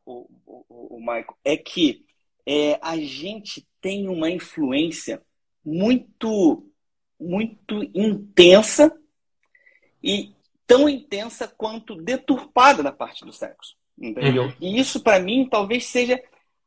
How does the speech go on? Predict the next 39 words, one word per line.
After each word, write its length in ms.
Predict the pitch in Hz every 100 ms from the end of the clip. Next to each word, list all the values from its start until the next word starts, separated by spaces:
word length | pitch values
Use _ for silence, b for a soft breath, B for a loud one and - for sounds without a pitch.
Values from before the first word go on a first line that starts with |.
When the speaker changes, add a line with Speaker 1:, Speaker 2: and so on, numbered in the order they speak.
| _ -
Speaker 1:
um 140 | 247
dos 220 | 226 196
grandes 520 | 175 202 285 294 262
pontos 600 | - - 220 294 320 208 160
de 80 |
insatisfação. 760 | 185 - 151 - 151 - 98 - _ _
Eu 120 | 170
recentemente 520 | 214 233 233 202 202
estava 200 | 196 208
estudando 400 | 202 - 180 202
sobre 420 | 196 208 185 196 B B
a 80 | 165
questão 380 | 190 175 - 185
do 140 | 190
prazer 560 | 196 190 139 165 190 156
e 100 | 175
a 60 |
gente 340 | 170 220 - 208
olha 560 | 165 185 247 262 226 175
para 300 | - 123 123
o 60 |
sexo, 580 | _ - 156 - - _ _ _ _
a 60 |
gente 320 | 156 156 147 139
olha 380 | 139 190 202
para 220 | 147 120 113
o 40 |
sexo, 500 | - 170 180 - - b b b b
invariavelmente, 960 | 196 208 156 170 165 156 143 143 131 -
por 220 | - 143
conta 240 | - 156 147
de 120 | 143
todos 440 | - 208 214 139
esses 280 | 151 147 -
contextos 500 | - 143 139 143 -
que 60 | 123
a 40 |
gente 240 | 127 135 117
vive, 360 | 160 202 147